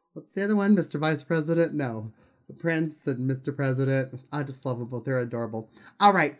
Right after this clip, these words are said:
Bravo T V asks, "Were you surprised that Nene, Portia, Cynthia, and Kenya were able to squash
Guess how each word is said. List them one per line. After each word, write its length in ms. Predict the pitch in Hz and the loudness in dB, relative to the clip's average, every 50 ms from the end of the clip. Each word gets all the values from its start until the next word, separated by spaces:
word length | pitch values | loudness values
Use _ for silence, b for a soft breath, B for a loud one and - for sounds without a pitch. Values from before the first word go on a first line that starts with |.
| B B B B | B B B B
Bravo 220 | - 196 202 214 208 | 4 6 6 6 6
T 120 | 214 214 | 4 4
V 160 | 202 208 190 | 4 4 4
asks, 360 | 175 160 156 151 151 - - | 4 4 4 2 0 -2 -4
"Were 200 | 180 160 151 170 | -4 -2 0 2
you 120 | 208 233 240 | 2 2 2
surprised 720 | 233 - 220 - - 175 160 156 160 165 156 143 139 139 147 | 0 -2 -4 -2 2 4 4 4 4 2 0 -2 -4 -4 -2
that 140 | 151 143 | -2 2
Nene, 260 | 147 156 165 190 202 196 | 2 2 2 2 0 -2
Portia, 360 | - 165 156 147 - - 151 | -2 -4 -4 -2 -2 -4 -4
Cynthia, 420 | - - 151 139 135 139 160 - | -4 -2 -2 -2 -2 -2 -2 -2
and 120 | 160 160 - | -2 -4 -2
Kenya 240 | - 147 147 147 | 0 0 0 0
were 220 | 156 156 175 - - | 0 -2 -4 -6 -4
able 320 | - 156 147 139 151 160 165 | -2 0 0 2 0 -2 -2
to 140 | - - 185 | -2 0 0
squash 640 | - - - - 143 139 131 131 135 131 131 - | 0 0 0 -4 -4 -2 0 0 0 -2 -6 -12